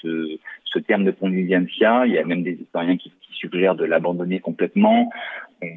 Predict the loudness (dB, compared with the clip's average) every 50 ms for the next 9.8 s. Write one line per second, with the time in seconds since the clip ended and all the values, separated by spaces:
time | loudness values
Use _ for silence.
0 | -16 -8 -4 0 2 2 2 2 4 4 2 2 2 -2 -6 -8 -2 0 2 2
1 | 2 0 0 0 2 2 4 4 4 2 2 0 0 -2 -2 0 0 0 0 0
2 | -2 -2 0 4 4 6 6 6 4 2 0 -2 -2 -2 0 0 0 0 0 -2
3 | -2 -2 -2 -2 -4 -6 -8 -10 -12 -12 -6 -6 -6 -6 _ 0 0 0 2 2
4 | 2 2 4 2 2 0 0 -2 0 2 4 4 6 6 4 4 2 0 -2 -6
5 | -6 -6 -4 -4 -4 -4 -6 -6 -6 -4 0 0 2 2 0 -2 -2 -2 2 2
6 | 4 4 4 4 2 0 -4 -8 -2 0 2 2 2 0 -4 -10 -12 -8 -8 -8
7 | -8 -8 _ -4 -2 0 0 0 -2 -6 -12 -16 -16 -16 -16 -18 -18 _ -4 -2
8 | 0 2 2 2 0 0 0 0 0 0 0 -2 -2 0 2 2 2 2 2 2
9 | 0 -2 2 4 4 6 6 4 4 2 0 -2 -4 -6 -10